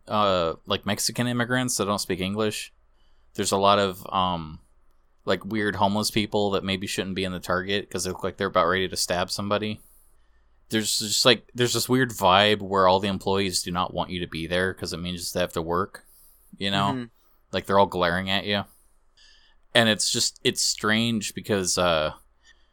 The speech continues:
Speaker 1: like, I'll walk in there and it feels like this nightmare world where the setting is exactly the same. This is my Target from home, but everyone here wants to kill me.
Speaker 2: Damn.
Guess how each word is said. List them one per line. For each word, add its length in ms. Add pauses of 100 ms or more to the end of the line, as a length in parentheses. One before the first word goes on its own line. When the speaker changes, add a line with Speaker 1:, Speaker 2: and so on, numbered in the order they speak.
(200)
Speaker 1:
like, 160
I'll 120
walk 240
in 180
there 280
and 140
it 120
feels 320
like 140
this 240 (140)
nightmare 560
world 500 (520)
where 420 (300)
the 160
setting 460
is 160
exactly 400
the 80
same. 460
This 160
is 120
my 120
Target 400
from 160
home, 500 (540)
but 180
everyone 340
here 200
wants 240
to 100
kill 240
me. 320 (140)
Speaker 2:
Damn. 380